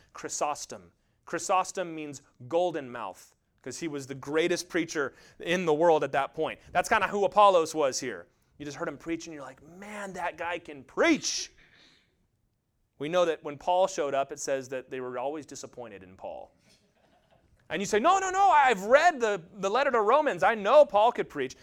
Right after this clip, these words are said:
It says in First Corinthians that they would, they would tease him and say, "His letters are weighty, but his bodily presence is of no account."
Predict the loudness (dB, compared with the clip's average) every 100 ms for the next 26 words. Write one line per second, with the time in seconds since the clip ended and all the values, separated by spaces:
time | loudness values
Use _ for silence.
0 | -16 -10 0 2 2 -2 -6 -6 -6 -8
1 | -10 -8 -10 -8 -8 -6 -6 -6 -12 _
2 | -6 -4 -4 -8 _ _ -8 -4 -2 -2
3 | -4 -4 -4 -4 2 4 6 6 4 0
4 | 0 0 0 -2 -2 -2 -4 -2 0 0
5 | -4 -6 -6 -8 -12 -12 -12 -14 -14 -12
6 | -6 -4 -4 -8 -14 -14 -18